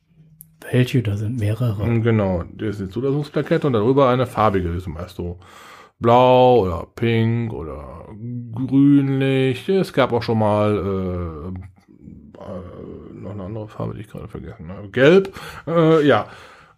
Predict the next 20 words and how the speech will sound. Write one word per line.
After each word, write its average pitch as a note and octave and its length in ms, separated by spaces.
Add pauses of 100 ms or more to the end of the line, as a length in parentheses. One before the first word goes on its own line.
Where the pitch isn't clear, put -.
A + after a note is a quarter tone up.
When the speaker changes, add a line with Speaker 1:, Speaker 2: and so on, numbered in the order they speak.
Speaker 2:
Äh, A2 380
was C#3+ 280
besagt B2+ 360
uns A2+ 80
diese B2 160
Plakette? G2+ 400
So, G#2+ 100
die G#2 80
Plakettenfarbe B2+ 800
wechselt A#2 280
von G2 160
Jahr F#2 200
zu - 100
Jahr. C3 300
Also G2 220
zweitausendeinundzwanzig A2 1080
ist F#2 180
eine F#2 80
andere B2 220
Fälligkeitsjahr, A#2 960